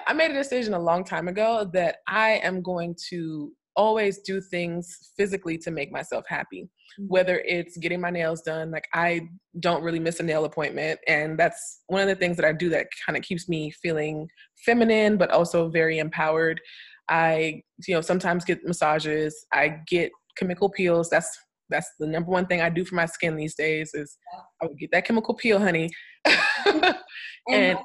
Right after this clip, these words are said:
Speaker 2: the way, it's really working for her. <laughs>
Speaker 1: Thank you. It's been working. Um, you know, just doing things to kinda keep my sanity, right? There'll be days where,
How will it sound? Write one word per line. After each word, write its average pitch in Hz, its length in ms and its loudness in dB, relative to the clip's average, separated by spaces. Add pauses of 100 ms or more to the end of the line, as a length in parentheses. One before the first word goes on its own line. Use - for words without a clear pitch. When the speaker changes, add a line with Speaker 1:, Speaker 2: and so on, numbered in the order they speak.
(100)
Speaker 2:
the 247 80 -12
way, 240 120 -2
it's 233 200 0
really 233 260 -4
working 220 460 -2
for 202 100 -4
her. 220 440 -2 (280)
<laughs> - 1300 -12
Speaker 1:
Thank 247 300 2
you. 180 300 -6 (240)
It's 226 160 0
been 339 160 0
working. 202 500 2 (100)
Um, 175 460 -4 (400)
you 339 80 -2
know, 392 80 4
just 403 240 0
doing 349 240 -2
things 302 380 -6
to 247 120 -6
kinda 240 320 -4 (140)
keep 226 220 -10
my 190 140 -4
sanity, - 600 -8
right? 170 300 -2 (140)
There'll 214 220 -2
be 226 140 -8
days 185 460 -4
where, 175 340 -4